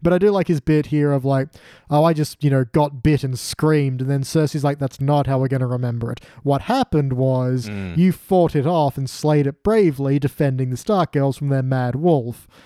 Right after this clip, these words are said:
Speaker 1: And he's like, "That's not what happened." It's like, "Ah, what, look, this, your dad was a rebel and a traitor until he won,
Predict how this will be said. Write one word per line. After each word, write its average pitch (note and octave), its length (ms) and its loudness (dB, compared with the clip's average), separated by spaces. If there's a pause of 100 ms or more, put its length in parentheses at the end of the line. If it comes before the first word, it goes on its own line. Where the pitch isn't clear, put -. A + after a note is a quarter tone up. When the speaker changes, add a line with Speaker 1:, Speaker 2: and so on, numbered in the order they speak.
(300)
Speaker 1:
And C3+ 80 -2
he's C3 120 2
like, C#3 220 -2
"That's D3+ 400 -4
not F3 160 2
what F3 120 0
happened." D3 300 -2
It's C3 120 -4
like, C#3+ 180 0
"Ah, B2+ 300 -6
what, D#3+ 200 -6
look, E3 160 0
this, D#3 220 -2
your F3 200 2
dad D#3 460 0 (200)
was D3+ 260 2
a D3+ 100 4
rebel D3 460 0
and C3+ 100 -2
a C3+ 60 -2
traitor D3 480 0 (180)
until D#3+ 380 0
he C3+ 160 0
won, C3 580 0